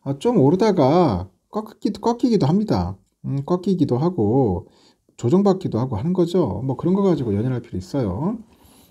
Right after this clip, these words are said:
좀 약간 더딜 수는 있어요, 여러분. 더딜 수 있어요. 왜냐면은 제가 전 시간 얘기했지만은, 어, 지금 상승세 때문에 이제 대주주, 어, 오너 일가들이 지금 세금 내한다고 삼성전자 주식을 팔 수밖에 없습니다. 지금 오를 때 팔아야지 언제 팔겠어요?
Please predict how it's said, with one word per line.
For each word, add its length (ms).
좀 180
약간 220
더딜 360
수는 240
있어요, 380
여러분. 520
더딜 220
수 120
있어요. 280
왜냐면은 540
제가 180
전 140
시간 220
얘기했지만은, 840
어, 300
지금 140
상승세 440
때문에 520
이제 200
대주주, 760
어, 180
오너 280
일가들이 520
지금 200
세금 300
내한다고 340
삼성전자 520
주식을 400
팔 160
수밖에 300
없습니다. 600
지금 180
오를 220
때 140
팔아야지 420
언제 200
팔겠어요? 840